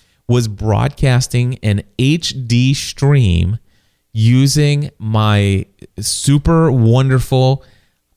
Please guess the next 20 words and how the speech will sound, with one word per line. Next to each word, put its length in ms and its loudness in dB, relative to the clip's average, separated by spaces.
very 640 0
high 280 0
quality 960 0
H 340 -2
D 240 2
video 600 0
camera, 400 -4
which 160 -2
I 100 0
have 280 0
the 80 -2
Canon 640 0
Vixia 840 -2
H 380 -2
F 480 0
G 420 0
ten. 300 0
That's 200 -2
Henry 440 -2
Frank 480 -2